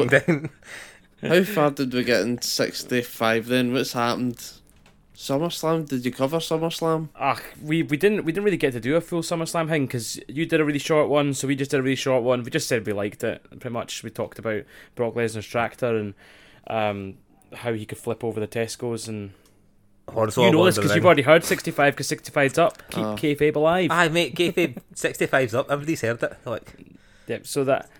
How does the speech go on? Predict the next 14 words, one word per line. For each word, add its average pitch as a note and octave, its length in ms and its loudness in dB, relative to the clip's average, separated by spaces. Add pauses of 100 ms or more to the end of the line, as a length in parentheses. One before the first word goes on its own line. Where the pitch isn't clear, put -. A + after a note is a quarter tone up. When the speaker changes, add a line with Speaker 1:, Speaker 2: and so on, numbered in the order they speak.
Speaker 3:
so - 160 -4
we're D3 100 6
on G3 140 8
to F#3 80 0
this F3 260 2
week's F3+ 220 -4
Dynamite D3+ 540 4
and B2+ 200 -2
Rampage. C3 540 -2
That's - 160 -10
what B2 120 -2
we're A2+ 60 0
on A2 100 -4
to. G2 200 -8